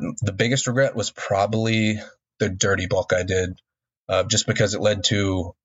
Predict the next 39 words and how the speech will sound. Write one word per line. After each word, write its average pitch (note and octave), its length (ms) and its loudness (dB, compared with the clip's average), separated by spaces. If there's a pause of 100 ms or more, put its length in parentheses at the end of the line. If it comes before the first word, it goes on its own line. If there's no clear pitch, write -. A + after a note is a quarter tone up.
(140)
a G2 40 -2
lot G2 340 2
of G2+ 140 -2
problems G2+ 460 0
down G2 240 0
the F2+ 100 0
line. F#2+ 520 0 (520)
Um, F#2 340 0
I G2 100 2
did A#2 360 0
gain A#2 200 2
a G2 80 0
lot F#2 360 0
of G#2 80 0
strength, G2 520 0
and G2+ 100 2
I G#2 100 2
don't G#2 140 0
know G#2 220 2
if, G2 140 -6
like, F#2+ 260 0 (760)
doing A2 200 2
that G2+ 140 2
dirty G#2 200 0
bulk G2+ 300 0
made G2 220 2
it, G2 180 2 (500)
you G2 100 -2
know, F#2+ 240 2
easier G#2 400 0
to, G2+ 120 -4 (180)
to - 80 2
maintain, G2+ 800 0
like, - 220 -2
a F#2+ 60 0
bit G2+ 200 -2
of G2+ 60 -2
muscle G2+ 280 -2
mass G#2 460 0